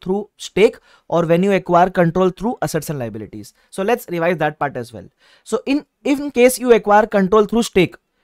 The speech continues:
if you are a parent company, okay, then you are the acquirer or purchaser,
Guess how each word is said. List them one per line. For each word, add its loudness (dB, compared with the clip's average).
if 2
you -2
are 8
a 10
parent 8
company, 2
okay, -4
then -2
you 0
are 2
the 0
acquirer 0
or -2
purchaser, -4